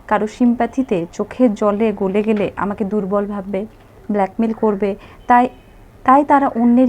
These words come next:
ইমোশন ফিলিংসকে পাত্তা দেয় না। এরা মুখে অনেক বড় বড় কথা বলবে, ভাষণও দেবে, কিন্তু কাজের সময় এদের পাবে না। আর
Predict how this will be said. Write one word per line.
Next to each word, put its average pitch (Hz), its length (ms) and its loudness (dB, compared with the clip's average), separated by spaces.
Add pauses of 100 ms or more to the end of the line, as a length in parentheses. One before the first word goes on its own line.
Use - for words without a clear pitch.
ইমোশন 233 440 0 (120)
ফিলিংসকে 208 560 -6
পাত্তা 185 320 -6
দেয় 165 200 -8
না। 175 60 -12 (440)
এরা 254 120 6 (100)
মুখে 233 220 -4 (100)
অনেক 311 200 -4
বড় 294 180 0
বড় 294 100 -4 (100)
কথা 240 260 -6
বলবে, 185 220 -8 (120)
ভাষণও 247 460 -2
দেবে, 180 160 -6 (100)
কিন্তু 220 240 -6
কাজের 196 340 -6
সময় 233 260 -6
এদের 185 220 -10
পাবে 170 240 -8
না। - 60 -16 (1500)
আর 247 80 -4